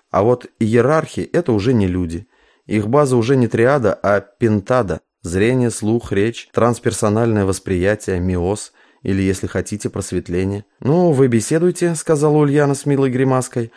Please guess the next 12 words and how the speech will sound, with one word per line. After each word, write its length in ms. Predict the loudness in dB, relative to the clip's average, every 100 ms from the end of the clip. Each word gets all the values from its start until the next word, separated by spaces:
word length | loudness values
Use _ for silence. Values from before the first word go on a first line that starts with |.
| -20 _
«а 120 | -2
я 120 | -2 0
пойду 320 | 0 2 2
отдохну. 640 | 0 -2 -4 -6 -6 -8 _
Надоели 540 | -2 0 2 2 0
умные 300 | 0 2 0
речи. 360 | 0 -2 -4 -14 _ _ _ -20
Спасибо 480 | -2 -2 0 0
за 140 | 2 2
вкусный 360 | 0 -4 -2
завтрак, 360 | 0 0 0 -2
Балуев». 460 | 0 0 -2 -8